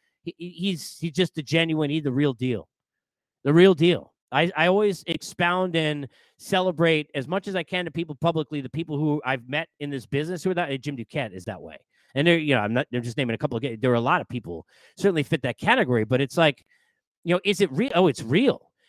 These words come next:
And I bring that up because I'm now so grateful for, like, the littlest things that I think, like, sometimes, like, people in my life are like, "Is that real?" Like, no, it's real. Like, I, I, I, I got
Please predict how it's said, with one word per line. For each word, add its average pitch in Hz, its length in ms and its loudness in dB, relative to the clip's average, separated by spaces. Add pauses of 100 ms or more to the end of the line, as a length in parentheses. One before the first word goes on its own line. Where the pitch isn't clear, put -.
(100)
And 175 140 2
I 175 80 6
bring 247 240 4
that 220 140 6
up 269 160 4
because 175 560 2 (340)
I'm 311 160 6
now 247 140 6
so 262 340 8
grateful 202 440 0
for, 190 140 -2
like, 180 220 -2
the 180 80 -2
littlest 185 460 0
things 214 460 -2 (360)
that 208 160 6
I 214 80 4
think, 285 160 -6
like, 226 140 -2
sometimes, 254 320 -4
like, 226 120 -2
people 233 160 -4
in 214 80 -2
my 202 100 2
life 208 200 0
are 180 40 -4
like, 165 140 -2
"Is 160 180 -8
that 285 200 0
real?" 254 380 0
Like, 190 180 0
no, 285 180 2
it's 269 240 0
real. 233 340 2
Like, 160 200 2
I, 240 160 0 (100)
I, 240 260 2 (960)
I, 202 160 6 (200)
I 220 120 2
got 233 320 2